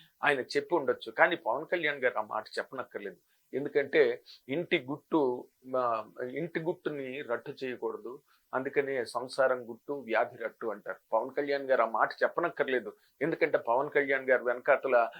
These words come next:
ఒక చాలా అతిపెద్ద పెన్నిధి మెగాస్టార్ చిరంజీవి అనే ఒక మహాశక్తి ఒకటి ఉంది. And దే-, ఆ,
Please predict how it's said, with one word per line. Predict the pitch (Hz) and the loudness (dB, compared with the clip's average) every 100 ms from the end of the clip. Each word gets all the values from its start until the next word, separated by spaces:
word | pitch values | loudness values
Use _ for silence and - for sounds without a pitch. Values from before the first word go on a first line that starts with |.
| - 147 | 0 4
ఒక | 151 139 117 101 - | 8 10 10 8 6
చాలా | 135 156 151 127 | 10 12 10 8
అతిపెద్ద | 127 - 175 160 131 135 | 2 2 -2 -2 0 0
పెన్నిధి | 139 - 131 151 147 120 | 0 -2 -4 -4 -6 -6
మెగాస్టార్ | 117 117 131 - 123 110 | -4 2 2 0 -6 -8
చిరంజీవి | - 113 120 110 | -10 -12 -6 -4
అనే | 110 | -4
ఒక | 107 - - 98 - _ _ | -8 -6 -6 -6 -8 _ _
మహాశక్తి | 120 123 147 - 127 _ 123 | -4 2 2 2 -6 _ -8
ఒకటి | 110 107 113 | -8 -10 -14
ఉంది. | 104 95 _ _ _ 135 | -12 -16 _ _ _ -2
And | 156 131 104 | 2 2 2
దే-, | 104 135 180 - 117 | 4 6 6 4 6
ఆ, | 131 135 | 8 8